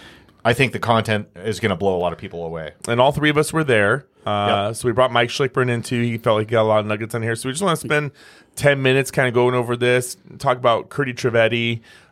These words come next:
Speaker 2: uh, Andrea Foley, our, our hosts, and what you guys thought about the, this before we, uh, played this live event.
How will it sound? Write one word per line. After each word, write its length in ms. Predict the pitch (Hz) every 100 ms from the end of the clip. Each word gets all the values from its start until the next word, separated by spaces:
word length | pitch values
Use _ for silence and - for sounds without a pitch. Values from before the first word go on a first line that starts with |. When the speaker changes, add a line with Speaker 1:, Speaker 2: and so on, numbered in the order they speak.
| -
Speaker 2:
uh, 380 | 104 98 98 - -
Andrea 380 | 131 123 127
Foley, 600 | 113 123 113 117 120 117
our, 360 | 120 104 104 95
our 160 | 101 104
hosts, 520 | 90 117 135 - -
and 340 | - 107 104 107
what 160 | 120
you 100 | 107
guys 260 | 143 151 135
thought 200 | - 165
about 300 | 120 85 -
the, 160 | 87 -
this 280 | 110 110 -
before 260 | 113 120
we, 260 | 107 107 107
uh, 180 | 104 101
played 260 | - 113
this 160 | 104 -
live 180 | 101 92
event. 300 | 85 87